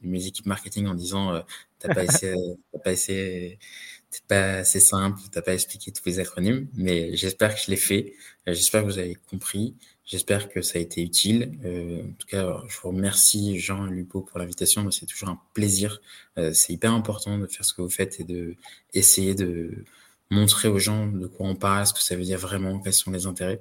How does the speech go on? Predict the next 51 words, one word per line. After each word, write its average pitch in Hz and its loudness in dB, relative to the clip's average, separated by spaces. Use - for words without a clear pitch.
Moi, - -2
je - 0
suis - -4
toujours 104 -2
ravi. 98 0
Euh, 87 4
et 95 2
évidemment, 90 -2
à 87 -8
dispo, 92 0
si - -2
vous - -12
voulez 90 -4
continuer 90 -6
les 87 -2
échanges. 101 0
Et - -2
moi, 92 -2
même 92 0
s'il - 2
y - -2
a 90 -6
des 92 -4
personnes 98 -4
qui - -8
veulent, 92 -2
euh, 85 -6
suite - 4
à 95 6
l'écoute 90 -6
du 85 -6
podcast, - -2
euh, 82 -6
il 101 -12
faudra 95 0
qu'ils 95 -2
me - -6
prouvent 95 -4
par 90 -4
contre 98 -6
qu'ils 95 -8
l'ont 92 -2
écouté - -8
en 92 -2
entier, 98 -4
me 101 2
poser 107 10
des 98 10
questions. 110 2
J'y - -2
répondrai 92 -2